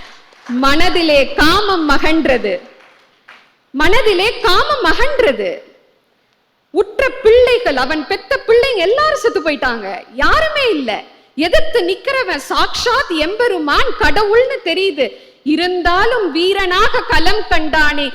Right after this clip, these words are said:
இவனுடைய வீரம் நம்மை பிரமிக்க வைக்கிறது. இறுதியாக ராவணன் மாண்டு விட்டான், இறந்து விட்டான். இந்த காட்சியை கம்பர் படம் பிடித்து காட்டுகிறார்.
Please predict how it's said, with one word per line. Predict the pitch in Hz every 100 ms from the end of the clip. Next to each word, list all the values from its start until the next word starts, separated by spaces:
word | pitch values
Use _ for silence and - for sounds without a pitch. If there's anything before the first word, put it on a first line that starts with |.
| -
இவனுடைய | 269 302 339 330 302 294 277
வீரம் | 240 403 494 453 415 494
நம்மை | 415 359 330 466
பிரமிக்க | - 440 466 370 240
வைக்கிறது. | 359 359 339 240 190 - _ _ _ _ _ _
இறுதியாக | 294 339 302 311 285 269 359
ராவணன் | 311 262 294 302 269 302 302
மாண்டு | 262 285 302 262
விட்டான், | 247 - 220 - - _ _ _
இறந்து | 254 285 349 349 277
விட்டான். | 240 - 220 - - - _ _ _ _ _ _
இந்த | 262 320 370 370
காட்சியை | 359 294 285 294 - 285 240 233 339 - _ _ _ _
கம்பர் | 349 311 330 254 349
படம் | - 262 285 330 -
பிடித்து | 277 240 233 349 349
காட்டுகிறார். | 311 269 - 302 240 -